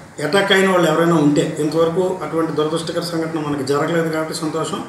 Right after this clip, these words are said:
ఎఫెక్ట్ అయిన వాళ్ళు ఎవరైనా ఉంటే వాళ్ళకు కూడా ఒకవేళ బ్రేక్అవుట్ అయితే ఎక్కువ మందికి గ-, హాస్పిటల్ సరిపోవు కాబట్టి ఆదిత్య ఇంజనీరింగ్ కాలేజీలో ఎనిమిది వందల బెడ్లు, ఆ, మన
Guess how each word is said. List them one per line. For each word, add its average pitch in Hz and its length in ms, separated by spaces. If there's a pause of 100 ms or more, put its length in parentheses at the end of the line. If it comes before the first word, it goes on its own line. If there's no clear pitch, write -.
(480)
ఎఫెక్ట్ 151 320
అయిన 202 120
వాళ్ళు 190 160
ఎవరైనా 175 220
ఉంటే 175 160
వాళ్ళకు 165 380
కూడా 170 440
ఒకవేళ 156 320
బ్రేక్అవుట్ 160 520
అయితే 147 400 (480)
ఎక్కువ 170 220
మందికి 170 380
గ-, 147 120
హాస్పిటల్ 147 520
సరిపోవు 151 380
కాబట్టి 143 640 (340)
ఆదిత్య 190 400
ఇంజనీరింగ్ 180 400
కాలేజీలో 170 320
ఎనిమిది 160 320
వందల 165 280
బెడ్లు, 147 440 (1000)
ఆ, 139 300
మన 127 560